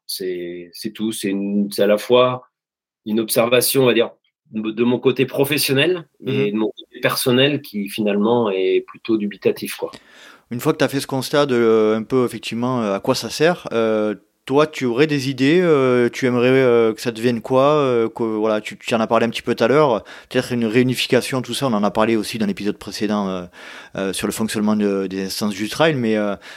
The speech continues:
Speaker 2: t'aimerais, euh, t'aimerais voir apparaître quoi, toi ? Est-ce que toi, t'aurais des idées, euh,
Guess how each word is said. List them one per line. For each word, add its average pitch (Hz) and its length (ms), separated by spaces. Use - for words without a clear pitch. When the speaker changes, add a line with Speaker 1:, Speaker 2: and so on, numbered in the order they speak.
Speaker 2:
t'aimerais, 120 380
euh, 120 200
t'aimerais 120 300
voir 117 240
apparaître 113 480
quoi, 123 260
toi ? 113 180
Est-ce 104 120
que - 80
toi, 131 200
t'aurais 110 200
des 104 200
idées, 117 300
euh, 101 640